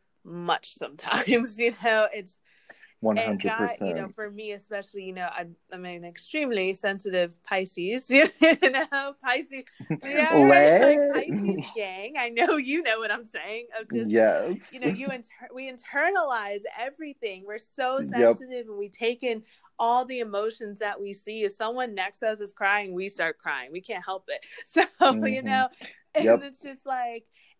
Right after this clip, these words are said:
Speaker 1: seeing all of the brutality, seeing all of those videos. The one that really,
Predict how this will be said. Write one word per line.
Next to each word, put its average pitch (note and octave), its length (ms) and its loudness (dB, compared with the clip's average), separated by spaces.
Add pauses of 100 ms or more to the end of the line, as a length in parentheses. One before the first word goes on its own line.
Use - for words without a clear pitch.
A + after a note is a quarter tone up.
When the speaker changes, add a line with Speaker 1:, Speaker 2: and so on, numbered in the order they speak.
(160)
Speaker 1:
seeing C4+ 880 -12 (680)
all A3+ 320 -2
of G#3+ 180 -10
the G3+ 420 -2
brutality, G3+ 800 -6
seeing C4+ 300 -10 (140)
all C4 280 2
of C4 100 0
those G3+ 220 0
videos. F#3 460 0
The F#3+ 100 -8
one C4 200 0
that A3 140 -2
really, G3+ 420 -4